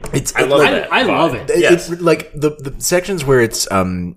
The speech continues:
Speaker 1: live video against, like, a false background, like when, uh, the nurse is handing off the baby to the, the ferryman or whatever, whoever that is,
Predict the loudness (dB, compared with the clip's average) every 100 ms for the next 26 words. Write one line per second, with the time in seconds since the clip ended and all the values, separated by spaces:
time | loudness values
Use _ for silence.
0 | -6 0 0 2 2 4 2 0 -2 0
1 | 0 -2 -2 0 0 -2 _ -6 -4 0
2 | 0 -2 -4 -2 -4 -2 -2 0 -2 0
3 | 0 0 0 0 -2 -2 -2 -2 0 2
4 | 0 -2 -4 -2 -2 -2 -4 -4 -4 -2
5 | -2 -2 -6 -4 -2 -2 -4 -10 -20 -14
6 | 0 2 2 0 -2 2 4 4 0 -6
7 | -6 -2 0 0 0 2 2 2 2 0
8 | -2